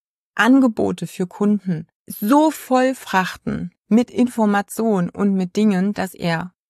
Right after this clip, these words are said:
überwältigt davon ist und am Ende überhaupt nicht in die Umsetzung und in die Handlung geht und damit auch keinen Erfolg hat. Und das machen ganz viele. Warum? Wenn du das Gefühl hast, nicht richtig gut genug zu sein, dann versuchst du mehr zu geben, mehr reinzutun,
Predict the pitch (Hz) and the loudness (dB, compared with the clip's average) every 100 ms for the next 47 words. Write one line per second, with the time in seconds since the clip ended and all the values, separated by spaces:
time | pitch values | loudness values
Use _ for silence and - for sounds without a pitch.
0 | _ - 202 185 165 180 214 - 247 - | _ 0 2 2 2 0 0 -2 -4 -2
1 | 240 - 254 247 294 392 - _ _ _ | -4 0 0 0 -2 -6 -12 _ _ _
2 | _ _ _ _ - 262 - 214 - 226 | _ _ _ _ 2 2 4 0 2 4
3 | 240 - 208 185 262 294 - 240 220 208 | 4 4 0 0 -2 -2 0 2 2 2
4 | 214 208 202 185 196 180 185 175 175 208 | 0 0 -2 -6 -6 -4 -2 -2 -2 2
5 | 240 - 175 165 170 214 - 196 180 175 | 2 2 -2 0 -2 -2 -2 0 2 4
6 | 180 - - - 175 170 165 - 165 - | 2 -2 -10 -4 -4 -4 -8 -6 -6 -6
7 | 220 _ _ _ _ - 185 180 208 233 | -8 _ _ _ _ -2 0 2 0 0
8 | 233 180 170 - - 180 196 226 - 170 | 0 -2 -8 -6 -2 0 0 -6 -6 -2
9 | 160 160 190 190 254 - _ _ _ _ | 0 4 4 6 2 0 _ _ _ _
10 | - 214 269 277 233 - 214 - 294 269 | 0 2 2 0 -4 -8 -10 -2 0 0
11 | 180 185 247 _ - 233 294 - 262 - | 0 -2 -4 _ 2 2 2 -2 -4 -6
12 | 240 - 269 - 226 208 - 196 180 175 | -6 -2 -2 2 2 0 -4 -4 -2 0
13 | 185 196 190 196 190 240 - 220 208 208 | -2 -2 -4 -4 -4 -6 -2 2 4 4
14 | 214 220 220 226 - 214 208 226 214 202 | 4 2 0 -4 -6 -2 -2 0 0 0
15 | 202 202 196 190 196 202 - 214 - 247 | 0 -2 -4 -4 -4 -6 -10 -8 -2 -2